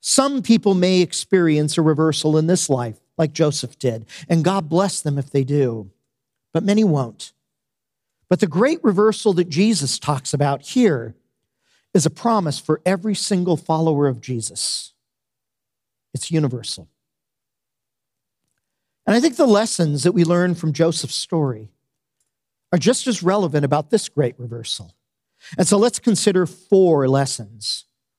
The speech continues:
that Joseph learned. Here's the first lesson. Influence is a trust from God. Influence.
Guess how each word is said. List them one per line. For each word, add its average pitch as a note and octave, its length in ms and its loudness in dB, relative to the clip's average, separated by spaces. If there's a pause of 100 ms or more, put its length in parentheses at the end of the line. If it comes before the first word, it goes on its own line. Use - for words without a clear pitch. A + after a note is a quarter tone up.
(440)
that D3 100 0
Joseph C#3 480 -2
learned. A#2 220 -10
Here's G#3 160 2
the G3 80 -4
first F3 320 0
lesson. A#2+ 380 -4 (400)
Influence G3+ 680 2
is D3 140 -6
a C#3 80 -6
trust - 520 -6
from C3 280 -6
God. A2+ 460 -6 (1200)
Influence. D3 720 -2